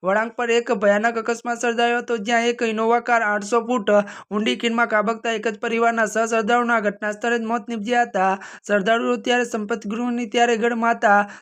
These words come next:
સંપતગૃહના દર્શન કરીને પરત ફરી રહ્યા હતા, ત્યારે ગંભીર અકસ્માત સર્જાયો હતો.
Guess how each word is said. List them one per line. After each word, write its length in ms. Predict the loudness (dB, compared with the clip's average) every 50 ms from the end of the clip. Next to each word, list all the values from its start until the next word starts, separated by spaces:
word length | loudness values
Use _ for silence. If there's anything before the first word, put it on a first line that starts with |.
| _ -6
સંપતગૃહના 520 | -4 -2 0 0 0 0 0 0 0 2
દર્શન 360 | 2 2 0 0 -2 -4 -2
કરીને 520 | -2 -2 0 0 0 0 2 2 2 2 0 -4 -12 -10 _
પરત 260 | -4 -4 -2 -4 -2
ફરી 220 | -2 -2 0 0 0
રહ્યા 180 | 2 2 2
હતા, 180 | 2 2 0 -2
ત્યારે 280 | 0 0 0 0 2 2
ગંભીર 340 | 0 0 0 2 2 0
અકસ્માત 420 | 0 0 -2 -4 -2 -4 -6 -2 0
સર્જાયો 440 | 2 2 2 2 2 2 4 2 2
હતો. 520 | 0 -2 -2 -2 -2 -2 -2 -4 -6